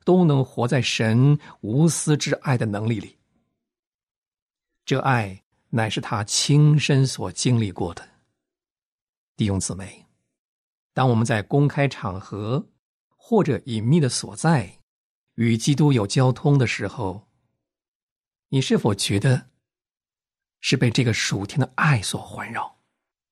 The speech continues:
并且蒙他所保守？但愿我们有一颗心渴慕接触这个永远的爱。这一位你所巴望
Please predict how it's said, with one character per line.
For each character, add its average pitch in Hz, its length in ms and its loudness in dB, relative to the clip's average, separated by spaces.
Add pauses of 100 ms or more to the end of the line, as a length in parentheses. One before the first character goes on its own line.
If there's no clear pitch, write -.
(340)
并 131 120 0
且 104 160 -4 (100)
蒙 113 280 2
他 113 220 -2
所 - 180 -6
保 - 160 -12
守？ - 180 -10 (1400)
但 113 180 0
愿 101 380 -4 (560)
我 123 80 0
们 123 100 6
有 110 100 4
一 107 80 2
颗 123 220 0
心 139 680 4 (240)
渴 95 440 -6
慕 127 200 4
接 160 320 2
触 156 220 -2
这 120 160 2
个 104 120 -2
永 120 380 4
远 98 200 -4
的 - 160 -16
爱。 - 300 -6 (1600)
这 151 160 2
一 117 60 2
位 113 240 0
你 120 180 2
所 123 200 -6
巴 151 320 2
望 147 340 2